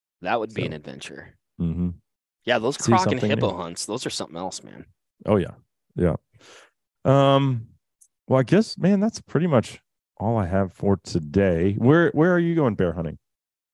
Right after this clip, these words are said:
Speaker 1: Uh, I think it'll be either, like, Montana or Idaho. You know,
Speaker 2: Don't
Speaker 1: kinda
Speaker 2: you have a season in Wisconsin?
Speaker 1: So we do, actually, so we don't have a spring season,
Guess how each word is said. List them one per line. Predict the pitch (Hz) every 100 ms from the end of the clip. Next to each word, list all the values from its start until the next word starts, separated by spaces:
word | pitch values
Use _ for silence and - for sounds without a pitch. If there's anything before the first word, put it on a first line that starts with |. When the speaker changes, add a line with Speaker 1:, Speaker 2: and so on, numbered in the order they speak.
| _ _ _ _ _
Speaker 1:
Uh, | 147 156 165 165 165 170 165 -
I | -
think | 208 233
it'll | 247
be | 175 165 180 180 175 175 156 - 127 _
either, | - 151 147
like, | 131 117
Montana | 120 120 113 113 110
or | 104
Idaho. | 98 95 92 85 85 _ _ _
You | 107
know, | 92 90
Speaker 2:
Don't | -
Speaker 1:
kinda | 196 240
Speaker 2:
you |
have | 269
a | 262
season | - 139 156 170
in | 156
Wisconsin? | 139 - 107 131 185 156 _ _ _ _ _ _ _ _ _ _
Speaker 1:
So | - - 185
we | 170 151 175 196
do, | 143 139 160 117 98 139 - _
actually, | 123 147 113 113
so | -
we | 123 123
don't | 123 165 113
have | 104 95
a |
spring | 101 - 120 127
season, | - 73 - -